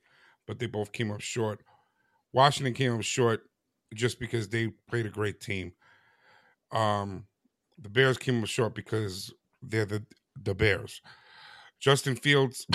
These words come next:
he had a great game, and then he fell apart at the end of the game because of,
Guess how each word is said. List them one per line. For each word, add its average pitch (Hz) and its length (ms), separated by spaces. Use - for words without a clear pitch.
he 123 100
had 135 100
a 120 60
great 131 280
game, 143 520
and 139 120
then 139 100
he 131 120
fell 120 260
apart 113 320
at 107 100
the 107 100
end 104 140
of 101 60
the 104 80
game 98 400
because 101 500
of, 110 320